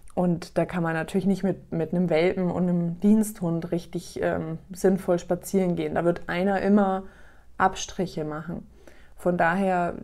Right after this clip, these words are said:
die Phoebe wurde, ja, zehn, zwanzig Mal am Tag runtergetragen. Wir haben direkt am Haus ein Waldstück.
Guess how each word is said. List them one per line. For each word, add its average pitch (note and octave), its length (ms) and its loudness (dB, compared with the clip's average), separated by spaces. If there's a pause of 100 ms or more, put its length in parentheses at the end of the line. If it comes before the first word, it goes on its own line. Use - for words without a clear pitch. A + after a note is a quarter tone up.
(140)
die F3 80 -2
Phoebe A#3 480 4
wurde, E3+ 400 2 (340)
ja, F3 400 6
zehn, G3+ 240 6
zwanzig G#3 460 4
Mal F3 160 2
am F#3 100 0
Tag G#3 300 0
runtergetragen. B3 1040 2
Wir F#3 140 0
haben F3+ 180 -4
direkt F#3 380 -4
am F3+ 480 -6 (100)
Haus F3+ 480 -4
ein E3+ 400 -6
Waldstück. C4+ 840 0